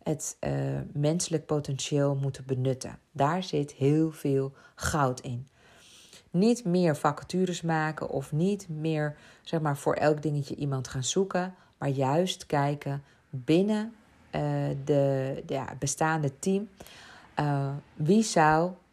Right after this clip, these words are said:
eventueel dit ook nog kunnen en willen doen en daarmee wat meer talent te gaan ontwikkelen. Dus dat zijn die bedrijfsalchemisten. En de School voor Bedrijfsalchemisten is bedoeld voor spirituele ondernemers die willen leren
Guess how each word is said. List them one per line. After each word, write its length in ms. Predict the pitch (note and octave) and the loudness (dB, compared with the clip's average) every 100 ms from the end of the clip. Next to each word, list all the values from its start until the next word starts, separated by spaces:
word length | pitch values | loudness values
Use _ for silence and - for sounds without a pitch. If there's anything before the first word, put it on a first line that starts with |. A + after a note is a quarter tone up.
| _ | _
eventueel 580 | - D3+ D3+ C#3+ C#3 C#3 | 2 2 2 -2 0 2
dit 200 | C#3+ C#3 | 0 -2
ook 180 | - C3+ | -2 -2
nog 220 | C#3 - | -2 -4
kunnen 380 | - G#3 F#3+ - | 2 4 4 -2
en 180 | D3+ D3 | -4 0
willen 280 | D3+ D3 C#3 | 2 2 2
doen 280 | C3+ C3+ - | 0 -2 -4
en 140 | C#3+ | -4
daarmee 500 | C3+ B2+ C3+ C3 B2+ | -2 -2 -4 -4 -4
wat 140 | C3 C3 | -6 -8
meer 220 | C3 B2 | -8 -8
talent 460 | B2 C#3 C#3 C#3 - | -6 -2 0 -2 -8
te 120 | - C#3 | -14 -12
gaan 320 | B2 A#2+ B2+ - | -8 -8 -10 -8
ontwikkelen. 680 | C#3 C3+ G#3 G#3 C#3 - - _ - - - | -8 2 4 4 0 -6 -12 _ -20 -20 -2
Dus 180 | G#3 | 2
dat 180 | A3+ A3+ | 4 4
zijn 140 | A#3 G#3 | 2 2
die 100 | F3+ | 0
bedrijfsalchemisten. 1040 | D#3 C#3+ C#3+ - - - C3+ C#3+ - - - _ _ _ _ _ _ _ - - - - - - - | 0 -2 -2 -4 -4 -4 -6 -4 -6 -8 -12 _ _ _ _ _ _ _ -20 -20 -18 -18 -18 -20 6
En 140 | G#3 | 8
de 60 | G#3 | 8
School 260 | - B3+ C#4+ | 8 6 6
voor 120 | G#3 | 2
Bedrijfsalchemisten 1200 | F3+ G3 A3+ - G3 F#3+ F3 F3+ F3 - E3 - | 4 6 6 6 6 6 4 2 2 2 0 4
is 160 | G3 | 4
bedoeld 420 | G3 E3 D#3+ D#3+ - | 4 2 2 2 -2
voor 240 | - C3+ | -2 -2
spirituele 800 | C3 - A3+ A3+ - F3+ E3 E3 | -2 0 2 2 2 6 6 6
ondernemers 760 | - C#3 C#3 C3+ C3+ C3+ C3+ C3 | 0 -2 0 0 0 0 -2 -4
die 140 | C3 | -6
willen 300 | C3 C3+ C3+ | -4 -2 0
leren 460 | C3+ E3 G3 F#3+ | 4 6 6 4